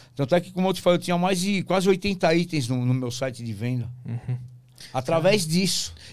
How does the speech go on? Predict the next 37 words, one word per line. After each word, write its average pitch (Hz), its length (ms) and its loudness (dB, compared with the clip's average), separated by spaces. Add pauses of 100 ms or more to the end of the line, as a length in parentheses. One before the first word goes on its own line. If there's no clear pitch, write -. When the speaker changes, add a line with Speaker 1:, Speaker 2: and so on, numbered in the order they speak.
Speaker 2:
Isso, 202 240 4
tu 220 220 -2
sacava 170 840 4
isso 196 340 2
ou 180 120 6
foi 175 160 2
natural? 147 400 4
Tu 135 100 -2
entendeu, 131 320 4
puta, 135 220 4
tem 143 100 0
uma 139 60 2
oportunidade 123 440 0
aqui? 127 220 2
Speaker 1:
É. 143 200 8
Speaker 2:
Ou, 160 80 2
ou 147 40 6
foi 175 160 2
natural? 135 640 4
Speaker 1:
Não, 220 100 4
foi - 180 2
Speaker 2:
Nem 226 100 8
Speaker 1:
natural. 165 180 8
Speaker 2:
percebeu 127 420 6
o 120 40 0
que - 80 -10
Speaker 1:
Foi 180 120 0
Speaker 2:
tu - 40 0
tava - 80 2
Speaker 1:
natural, 190 240 2
nem 233 100 2
Speaker 2:
fazendo? 214 60 0
Speaker 1:
percebi. 170 560 0
Speaker 2:
Saquei, 123 360 0
saquei. 120 360 -6
Speaker 1:
Você 127 120 -4
entendeu? 131 540 2